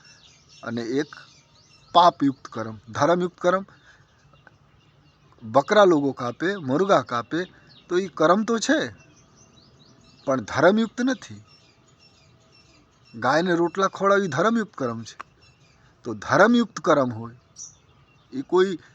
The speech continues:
જાતિ માટે નથી, કોઈ દેશ માટે નથી, કોઈ સમાજમાં, દરેક માટે ધર્મયુક્ત કરમ હોય.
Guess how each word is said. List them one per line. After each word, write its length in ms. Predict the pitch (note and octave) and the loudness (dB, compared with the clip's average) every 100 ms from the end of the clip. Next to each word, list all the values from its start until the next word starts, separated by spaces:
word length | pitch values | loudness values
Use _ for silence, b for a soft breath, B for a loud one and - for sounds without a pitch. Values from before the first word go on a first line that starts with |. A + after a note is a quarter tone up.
| b - G2+ | b -20 -4
જાતિ 380 | B2+ C3+ G3 | 0 0 0
માટે 300 | G#3 G#3 F#3+ | 0 0 0
નથી, 420 | A3+ B3 - A2+ - _ _ - | -4 -4 -8 -16 -18 _ _ -4
કોઈ 220 | D#3+ C#3 | 2 4
દેશ 300 | C#3 G3+ G#3 | 4 2 2
માટે 280 | G#3 G#3 A3 | 0 0 0
નથી, 280 | A3+ C#3+ | -2 -6
કોઈ 200 | C3 B2+ | -8 -6
સમાજમાં, 560 | B2 - D3+ F#3+ F#3 C#3 | -6 -6 0 0 0 -2
દરેક 260 | D3+ A3 G3+ | 2 0 0
માટે 300 | D3+ B2 C3+ | -6 -4 -6
ધર્મયુક્ત 540 | A2+ F3+ A#3 A3+ - | 0 0 0 -4 -8
કરમ 320 | F3 D3+ C3 | -4 -4 -4
હોય. 160 | A#2 | -8